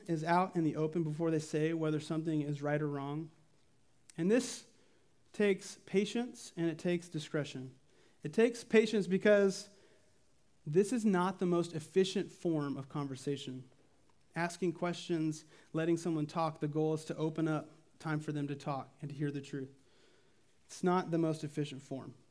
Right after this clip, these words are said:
of conversation. And it takes discretion because there are times when, as a leader and a friend, you should keep your mouth shut, and there are times when you need to teach and judge.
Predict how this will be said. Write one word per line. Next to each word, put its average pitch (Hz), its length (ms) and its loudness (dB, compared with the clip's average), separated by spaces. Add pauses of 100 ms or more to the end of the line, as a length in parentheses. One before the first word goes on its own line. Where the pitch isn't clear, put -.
(160)
of 143 100 -12
conversation. 131 680 -10 (420)
And 190 80 4
it 196 100 6
takes 254 140 6
discretion 220 500 4
because 208 400 6 (340)
there 175 180 6
are 226 140 4
times 175 580 2
when, 175 520 4 (680)
as 170 240 4
a 170 80 0
leader 196 280 4
and 185 100 6
a 160 40 2
friend, 180 360 2
you 175 100 0
should 180 240 -2
keep 240 280 2
your 226 100 4
mouth 247 240 4
shut, 156 380 2
and 185 160 4
there 208 140 4
are 202 180 2
times 160 460 -2
when 160 200 2
you 160 100 2
need 165 440 4
to 175 100 -2
teach 175 500 -4
and 175 120 2
judge. 180 460 2